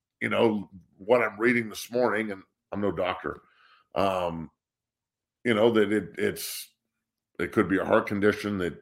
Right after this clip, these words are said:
you know, the trauma stopped his heart and they restarted it. And now they're worried about the oxygen flow to his brain, which makes sense 'cause that's what happens when people have heart attacks and strokes and things of that nature. So this is, uh,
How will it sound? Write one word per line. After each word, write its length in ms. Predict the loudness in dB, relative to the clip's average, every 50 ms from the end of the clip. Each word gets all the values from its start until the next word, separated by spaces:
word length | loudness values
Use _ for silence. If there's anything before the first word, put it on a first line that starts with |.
| -14 -10
you 120 | -8 -6
know, 160 | -6 -4 -4
the 140 | -4 -6 -6
trauma 420 | -8 -6 -4 -2 -2 -2 -2 -4 -6
stopped 380 | -4 -2 0 2 2 0 -2
his 100 | -6 -8
heart 300 | 0 4 6 6 6 6
and 80 | 4 0
they 80 | -4
restarted 600 | -2 -2 -2 -4 -2 -2 0 0 2 0 0 0 -2
it. 140 | -2 -2 -4 -10 _ _ _ -20 -20 _ -20 -20 _ _ -8
And 80 | -4 0
now 160 | 2 2 4
they're 120 | 4 4
worried 260 | 4 6 6 6 6
about 260 | 4 4 4 4 4 2
the 140 | 0 0
oxygen 480 | 2 0 0 -2 -4 -4 -2 -2 -2 -2
flow 240 | 0 2 4 4 4
to 80 | 4
his 140 | 2 0 -2
brain, 400 | -2 -4 -2 -2 -2 -2 -2 -4
which 260 | -4 -6 -6 -8 -10
makes 300 | -10 -10 -8 -10 -8 -4
sense 280 | -2 -2 -2 -2 -4 -8
'cause 160 | -8 -6 -2
that's 200 | -2 -2 -2 -2
what 100 | -2 -2
happens 400 | 0 0 0 0 -2 -4 -8 -8
when 260 | -8 -8 -8 -10 -12 -16 _ _ _ _ _ _ _
people 180 | -4 -2 0 0
have 120 | -2 0
heart 160 | 0 -2 -2 -2
attacks 340 | -2 0 0 0 0 -2
and 100 | -6 -10
strokes 400 | -10 -6 -2 -2 -2 -2 -2 -6
and 120 | -8 -10 -8
things 180 | -8 -6 -4
of 60 | -4 -4
that 160 | -4 -4 -4
nature. 300 | -6 -8 -6 -6 -8 -10
So 420 | -6 -2 -2 0 0 0 -2 -4 -10 _ _ _ _ _ _ _ _ _ _ _ _ _ _ _ _ _
this 280 | 4 4 4 4 4 2
is, 180 | 0 4 8 10
uh, 460 | 10 12 12 12 12 10 8 6